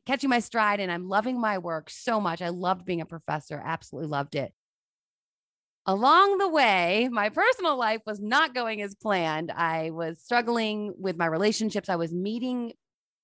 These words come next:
partners and having long-term relationships, but nothing was moving forward to marriage, which was what I desired. At thirty, I met a guy in a club in Chicago.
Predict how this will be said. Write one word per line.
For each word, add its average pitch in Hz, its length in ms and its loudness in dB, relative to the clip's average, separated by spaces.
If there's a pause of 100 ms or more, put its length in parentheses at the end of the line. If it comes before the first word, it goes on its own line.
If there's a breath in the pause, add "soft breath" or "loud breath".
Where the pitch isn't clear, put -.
(100)
partners 233 560 2
and 208 140 -2
having 202 680 -2 (120)
long-term 185 380 -2
relationships, 240 580 2
but 190 220 0
nothing 196 420 -4
was 185 160 -2
moving 175 380 -2
forward 165 540 0 (680)
to 190 320 0
marriage, 190 480 2
which 180 140 -8
was 180 100 -4
what 165 140 2
I 160 80 2
desired. 196 600 2 (800)
At 180 220 -6
thirty, 233 420 -2
I 196 140 0
met 175 200 0
a 165 60 -2
guy 170 520 2
in 160 80 -8
a 151 60 -6
club 185 280 -2
in 180 80 -2
Chicago. 180 840 0